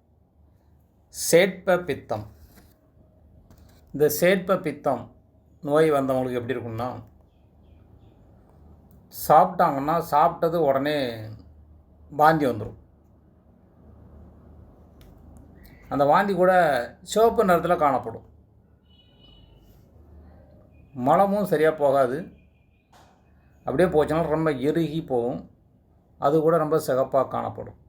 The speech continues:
அடிக்கடி மயக்கம் வந்துக்கிட்டே இருக்கும். வேர்வை, வேர்வை வரும் உங்களுக்கு. அந்த வேர்வையில கூட ச-, வேர்வை கூட சிகப்பு நிறமா தான் இருக்கும்.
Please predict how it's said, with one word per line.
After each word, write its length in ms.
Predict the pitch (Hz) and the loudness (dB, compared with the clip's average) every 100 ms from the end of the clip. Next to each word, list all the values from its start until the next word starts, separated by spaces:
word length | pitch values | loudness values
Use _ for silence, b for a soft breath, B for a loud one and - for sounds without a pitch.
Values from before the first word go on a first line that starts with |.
| _ _ _ _ _ _ _ _ _ _ - _ _ _ _ _ _ _ _ - | _ _ _ _ _ _ _ _ _ _ -20 _ _ _ _ _ _ _ _ -4
அடிக்கடி 420 | 143 170 175 180 | 0 2 2 0
மயக்கம் 560 | 165 151 151 165 165 143 | 2 4 2 2 -2 -2
வந்துக்கிட்டே 240 | 131 131 | -2 -2
இருக்கும். 300 | 127 104 - - _ _ _ _ _ _ _ _ _ _ _ _ _ _ _ _ 123 | -2 -2 -14 -20 _ _ _ _ _ _ _ _ _ _ _ _ _ _ _ _ 2
வேர்வை, 720 | 151 196 185 180 165 147 - _ _ _ _ _ _ _ | 6 6 4 2 2 -4 -14 _ _ _ _ _ _ _
வேர்வை 520 | 151 202 226 208 185 | -4 2 2 4 4
வரும் 200 | 147 131 | 4 2
உங்களுக்கு. 460 | 127 120 117 180 - | -2 -6 -8 -10 -10
அந்த 220 | 147 139 | -8 -2
வேர்வையில 560 | 143 185 208 202 175 147 | 2 2 4 2 2 2
கூட 440 | 151 190 151 123 120 120 - | 2 2 0 -2 -8 -14 -14
ச-, 140 | - | -12
வேர்வை 380 | 143 175 196 185 | -4 0 2 0
கூட 200 | 160 190 | 2 0
சிகப்பு 380 | 185 170 160 156 | 0 0 0 0
நிறமா 320 | 147 135 139 | -2 0 -2
தான் 100 | 131 | -2
இருக்கும். 260 | 117 117 | -2 -6